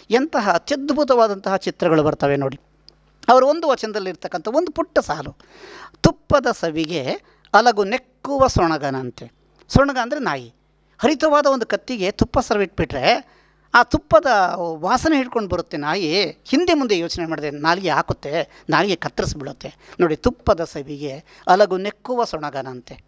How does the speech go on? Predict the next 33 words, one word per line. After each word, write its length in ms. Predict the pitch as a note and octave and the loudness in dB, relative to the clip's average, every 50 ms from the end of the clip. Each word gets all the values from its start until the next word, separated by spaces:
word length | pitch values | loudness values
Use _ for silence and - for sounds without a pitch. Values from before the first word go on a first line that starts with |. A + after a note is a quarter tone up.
| _ _ _ _ _ _ _ _ _ _ _ - | _ _ _ _ _ _ _ _ _ _ _ 0
ಎಂಥ 240 | C4+ E4 D#4+ - C#4+ | 0 2 4 4 4
ಅದ್ಭುತವಾದ 500 | A3+ A#3 A3+ A#3+ C#4+ C#4 C#4 B3 A#3 G#3 | 4 4 2 0 2 2 4 2 2 0
ಚಿತ್ರ. 260 | F#3 - E3 - - D3+ C3+ - _ _ | -2 -6 -12 -12 -12 -14 -14 -14 _ _
ಆಮೇಲೆ 200 | C#4 D#4+ E4+ C#4 | 0 2 2 2
ಹೇಳ್ತಾರೆ, 560 | C4 B3+ G3 - D#3+ D3+ D3 - - - - - | 2 0 0 -2 -6 -8 -8 -10 -14 -20 -12 -6
"ಮರದಿಂದ 540 | E3+ F3 G3+ A3 B3 A#3+ B3+ D4 D4+ D#4+ D#4+ D4+ | 2 4 6 6 6 4 2 -2 -2 -2 -2 -2
ಮರಕ್ಕೆ 420 | C4 A3 G#3 G3+ G3+ - - G#3+ | -2 -2 -2 -4 -4 -6 -8 -2
ಆರುವ 420 | - F3+ F3 E3+ E3 E3 D#3+ D#3+ D#3+ | 0 2 2 2 2 2 0 0 -2
ಮರ್ಕಟದಂತೆ 1000 | E3+ F3+ A#3 B3 - _ _ - C#4+ C#4 C#4 C4+ A3+ A#3 A3 G#3+ - G#3+ F#3 F3 | 2 2 2 2 0 _ _ -2 -2 0 0 0 0 0 -2 -2 -4 -4 -4 -4
ಎನ್ನ 200 | F3 E3 E3 D#3+ | -4 -6 -6 -6
ಮನಸ್ಸು 440 | D#3 D3+ D3 D3 D3 - - - C#3 | -6 -6 -8 -8 -10 -10 -12 -12 -10
ಕೇಳಯ್ಯ." 440 | - - C#3 B2+ C3 C3+ C3+ C3 C3 - - - - _ - - - _ _ - | -6 -6 -6 -6 -6 -6 -8 -8 -12 -14 -18 -20 -20 _ -20 -20 -20 _ _ 2
ಕೋತಿ 240 | C#4+ C#4+ C4 G3+ D3+ | 2 2 0 -4 -8
ಮರ್ಕಟ 380 | C#3 D#3 D3+ - - G3 F#3+ F3+ | -8 -8 -8 -8 -8 -10 -8 -8
ಅಂದರೆ 280 | D#3 C3 B2 A#2+ A2+ | -10 -10 -10 -14 -16
ಒಂದು 400 | A#2 C#3 E3 G3 A3 A#3+ B3 B3+ | -10 -6 -4 -4 -2 -2 -2 -4
ಸೆಕೆಂಡು 540 | - - - - - E3 - C#4 D#4 E4+ F4 | -6 -6 -12 -16 -16 -12 -8 -6 -4 -4 -4
ಸುಮ್ಮನಿರಲ್ಲ, 420 | C4 C#4+ B3 A#3 A3 F#3+ F#3+ G#3+ G#3+ F3 F3 - - - - - | -4 -2 0 0 2 2 4 4 2 2 2 -2 -8 -6 0 2
ಅದು 160 | G#3+ G#3 G3 | 2 2 2
ಕೊಂಬೆಯಿಂದ 500 | - F#3 F3+ G3 B3 C4+ C#4 C#4+ D#4+ D#4+ C#4+ | -2 -6 -6 -6 -6 -6 -6 0 2 2 2
ಕೊಂಬೆಗೆ 340 | - A3+ G3+ F#3+ F#3 F3+ | 2 -2 -4 -6 -6 -4
ಹಾರ್ತಾ 280 | D#3 C#3+ D#3+ - - G#3 | -4 -4 -6 -4 -2 -2
ಇರುತ್ತೆ. 380 | F3+ D#3 D3 - F#3 D#3+ C3+ - - - - | -2 -2 -2 -4 -6 -6 -6 -6 -10 -4 0
ನಮ್ಮ 200 | A3+ D4 E4 D#4 | 0 2 4 4
ಮನಸ್ಸು 360 | C4 A#3 B3 D4+ C#4 - D#4+ | 4 4 2 2 2 2 0
ಹಾಗೆ, 320 | C4 C4 B3+ A3 G#3+ F3 D#3 | -2 -2 -2 -4 -4 -6 -4
ನಾವು 320 | D#3+ E3+ A#3 D4+ D4 A#3 | -2 0 0 2 2 2
ಒಂದು 200 | G3 F3+ D#3+ - | 2 0 0 -2
ಕ್ಷಣ 200 | - - F#3 G3 | -4 -2 -2 -2
ಇದ್ದವ್ರು 360 | A3 - D#4 D#4+ D4 C4+ A#3 | 0 -2 -2 0 0 0 0
ಒಂದು 120 | A#3+ G#3 G3 | -2 -6 -6
ಕ್ಷಣ 160 | - F#3 F3 | -6 -4 -2
ಇರೋದಿಲ್ಲ. 480 | E3 D#3+ D#3 D3+ D#3 D#3 D#3 C3+ C#3 | -2 -2 -4 -4 -6 -8 -10 -10 -10